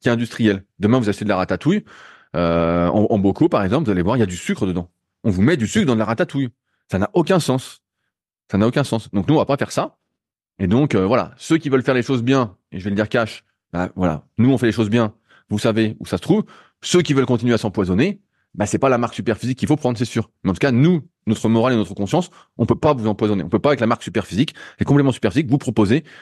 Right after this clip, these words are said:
des choses qui vous empoisonnent. C'est pas notre philosophie. Donc, euh, après, à vous de faire un choix en connaissance de cause, en fonction de ce que vous voulez, en fonction de, euh, si vous avez envie de prendre soin de votre santé avant qu'il ne soit trop tard.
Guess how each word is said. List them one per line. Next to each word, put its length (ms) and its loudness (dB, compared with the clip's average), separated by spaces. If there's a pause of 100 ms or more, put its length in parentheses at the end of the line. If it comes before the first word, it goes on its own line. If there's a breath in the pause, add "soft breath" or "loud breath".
(160 loud breath)
des 60 0
choses 140 2
qui 100 -2
vous 100 0
empoisonnent. 440 0 (420 soft breath)
C'est 120 -6
pas 120 2
notre 160 0
philosophie. 440 -2 (240)
Donc, 300 -2
euh, 320 4 (600 soft breath)
après, 220 0
à 120 0
vous 100 2
de 60 -4
faire 160 0
un 60 0
choix 520 0
en 140 0
connaissance 320 0
de 80 -2
cause, 160 2
en 60 -2
fonction 200 -4
de 60 -4
ce 40 -10
que 80 -6
vous 160 0
voulez, 300 0 (520 soft breath)
en 60 -8
fonction 380 0
de, 100 4
euh, 300 2
si 120 -6
vous 140 0
avez 300 0
envie 100 2
de 60 -2
prendre 160 -2
soin 80 -2
de 60 0
votre 180 -4
santé 480 -2
avant 480 0
qu'il 100 -6
ne 60 -2
soit 140 -4
trop 120 -6
tard. 240 -8